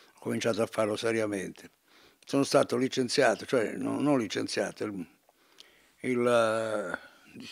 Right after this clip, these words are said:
direttore amministrativo della, della Sigla F, che era la casa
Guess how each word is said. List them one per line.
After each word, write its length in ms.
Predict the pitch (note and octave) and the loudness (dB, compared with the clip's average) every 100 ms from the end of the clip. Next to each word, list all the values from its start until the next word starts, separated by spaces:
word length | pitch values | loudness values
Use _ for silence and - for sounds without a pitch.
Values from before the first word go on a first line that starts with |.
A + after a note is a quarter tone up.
| - - - | -18 -20 -8
direttore 500 | A#2 A2+ - C3 A#2+ | -6 -4 2 4 4
amministrativo 880 | A#2 A#2 - A2 A2 - A#2 G#2+ | 0 -2 -2 -4 -4 -2 -2 -2
della, 300 | G2+ G2+ F#2 _ - - - - - _ _ | -2 -4 -6 _ -20 -20 -20 -20 -20 _ _
della 420 | - A2+ A2 A2 G#2 | -8 -2 0 0 -2
Sigla 420 | - A#2+ A#2 A#2 A2 | -4 0 4 4 2
F, 260 | - A2+ G#2 | -2 -4 -2
che 80 | G#2 | 0
era 160 | G#2 | 0
la 240 | G#2 G2+ G2 | 2 0 -4
casa 540 | - G#2+ G2+ G2+ F#2+ | -4 -4 -4 -4 -6